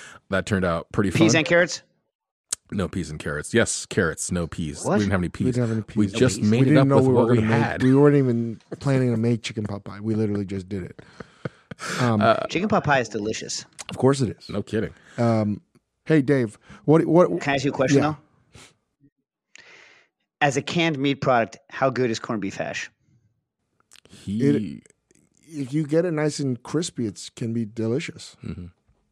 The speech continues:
Speaker 2: I love corned beef hash.
Speaker 1: I
Speaker 3: But
Speaker 1: love canned corned beef
Speaker 2: I
Speaker 1: hash.
Speaker 2: love corned beef
Speaker 3: But you gotta
Speaker 2: hash.
Speaker 3: cook the hell out of it.
Speaker 1: Those tiny brunoise potatoes are crazy, though.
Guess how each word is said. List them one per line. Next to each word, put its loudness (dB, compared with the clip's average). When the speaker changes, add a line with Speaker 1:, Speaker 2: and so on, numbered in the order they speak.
Speaker 2:
I -8
love -4
corned -12
beef -16
hash. -14
Speaker 1:
I -2
Speaker 3:
But 4
Speaker 1:
love -2
canned -8
corned -10
beef -10
Speaker 2:
I -4
Speaker 1:
hash. -2
Speaker 2:
love -2
corned -6
beef -6
Speaker 3:
But 2
you 0
gotta 2
Speaker 2:
hash. -6
Speaker 3:
cook -4
the -10
hell -4
out -10
of -20
it. -20
Speaker 1:
Those -4
tiny 0
brunoise 0
potatoes -6
are -8
crazy, -8
though. -14